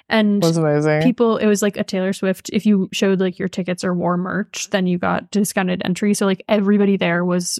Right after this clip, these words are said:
Speaker 1: uh, wearing Taylor Swift merch, which was very fun to feel like an extension of the concert, but people were,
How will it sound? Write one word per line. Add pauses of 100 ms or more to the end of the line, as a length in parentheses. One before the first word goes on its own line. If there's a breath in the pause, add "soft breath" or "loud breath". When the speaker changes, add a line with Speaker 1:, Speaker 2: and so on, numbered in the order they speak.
(180)
Speaker 1:
uh,
wearing
Taylor
Swift
merch,
which
was
very
fun
to
feel
like
an
extension
of (460 loud breath)
the
concert,
but
people
were,